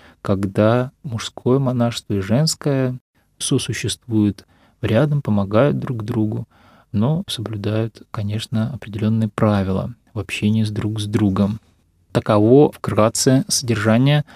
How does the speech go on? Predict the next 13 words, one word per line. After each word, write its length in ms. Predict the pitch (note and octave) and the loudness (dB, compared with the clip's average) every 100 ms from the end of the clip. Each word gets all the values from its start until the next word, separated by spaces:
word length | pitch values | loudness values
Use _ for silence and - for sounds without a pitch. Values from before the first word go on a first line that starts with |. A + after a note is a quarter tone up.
| - - | -20 -8
этих 300 | C#3+ - - | -6 -6 -4
пространных 760 | G#2+ - - G2+ A#2 C3+ - _ _ - | -2 -2 2 2 4 2 -2 _ _ 0
правил 500 | B2 C3 G#2 G2 - - | 4 6 6 4 2 -6
святителя 600 | - G#2 A#2 A2 A2+ G#2+ | -8 -4 -2 0 0 0
Василия 680 | G#2 G2 - G#2+ A2 A2 - | -2 -2 0 2 2 2 -4
Великого. 720 | - - A#2 A2 - G#2+ B2+ - _ _ _ _ _ | -10 -4 0 0 0 -6 -6 -10 _ _ _ _ _
Ну, 140 | D#3 G3 - - | 2 2 -2 -2
несколько 560 | D3+ B2+ - G#2+ A2 | 2 2 0 -2 -2
слов 340 | - A2 A#2+ A2+ | 0 4 4 2
буквально 540 | A2 - A2+ A#2 A2+ | -4 2 4 4 2
о 80 | - | -2
кратких 560 | - A2+ A2 - - - | -2 0 0 -2 -8 -2
правилах, 440 | D3 F#3 D#3 - | 2 6 4 2